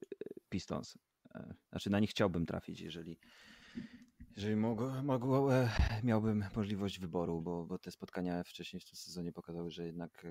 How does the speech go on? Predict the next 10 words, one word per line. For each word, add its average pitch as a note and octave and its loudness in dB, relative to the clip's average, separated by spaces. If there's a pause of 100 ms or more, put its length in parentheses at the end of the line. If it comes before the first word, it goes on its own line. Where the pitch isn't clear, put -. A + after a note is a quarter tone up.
Milwaukee E2+ -8
łatwo E2+ -8
sobie - -6
ra-, F2+ -4
dosyć F#2 -12
z - -16
nimi G#2 2 (400)
radzą. A2+ 4
Drummond, F#2 2
e, F2+ 2